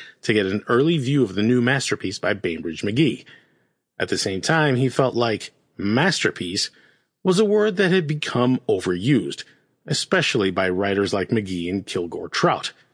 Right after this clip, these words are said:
But let them do it. He supposed they were entitled. What wrung concern into Kellogg was this,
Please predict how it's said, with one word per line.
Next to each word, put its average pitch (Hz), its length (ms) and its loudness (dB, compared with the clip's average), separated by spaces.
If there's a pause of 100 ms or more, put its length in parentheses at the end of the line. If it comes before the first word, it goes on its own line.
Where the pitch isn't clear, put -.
(720)
But 92 220 0
let 104 200 0
them 95 160 -2
do 82 180 -6
it. - 120 -16 (380)
He 139 120 0
supposed 127 640 0
they 113 140 2
were 139 180 2
entitled. 151 600 0 (880)
What 113 220 0
wrung 170 240 2
concern 123 680 2
into 117 220 -2
Kellogg 113 420 2
was 95 240 -2
this, - 400 -2